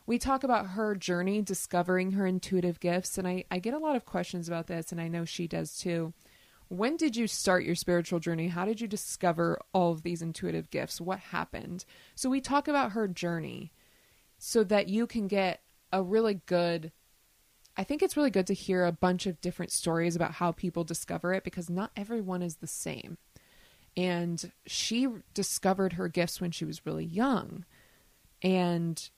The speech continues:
it was more of a discovering that other people don't have those intuitive gifts.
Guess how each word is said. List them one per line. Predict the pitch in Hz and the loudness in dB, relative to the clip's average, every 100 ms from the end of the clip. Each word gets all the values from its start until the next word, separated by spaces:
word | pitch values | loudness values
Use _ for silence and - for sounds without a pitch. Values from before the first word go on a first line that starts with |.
| _ | _
it | 185 | 0
was | 180 160 | 0 2
more | 185 180 180 175 - | 2 4 4 4 4
of | 170 165 - 170 | 4 4 0 0
a | 170 170 165 165 _ - _ _ 147 - _ _ | 2 2 -2 -4 _ -20 _ _ -14 -14 _ _
discovering | 175 196 - 196 175 175 175 | 0 0 2 2 2 2 2
that | 165 - | 0 2
other | 190 175 | 2 2
people | 214 170 175 | 2 2 4
don't | 185 196 | 6 4
have | 202 170 - | 4 -2 -2
those | - - | -4 -4
intuitive | - - 170 - - | -8 -8 -6 -6 -8
gifts. | - 175 - - | -8 -8 -8 -10